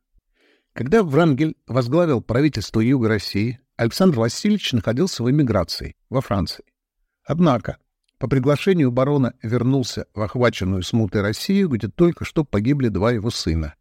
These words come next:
белые офицеры. Кривошеин сразу же взял курс на разрушение большевистской концепции о том, что война красных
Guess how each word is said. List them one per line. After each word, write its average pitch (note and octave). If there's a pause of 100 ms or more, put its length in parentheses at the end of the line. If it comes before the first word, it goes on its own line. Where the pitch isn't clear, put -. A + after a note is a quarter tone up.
белые A2
офицеры. - (880)
Кривошеин E3+
сразу E3+
же C#3
взял C3+
курс -
на C3
разрушение C#3
большевистской B2+
концепции B2
о B2
том, G#3+
что -
война B2 (100)
красных A#2+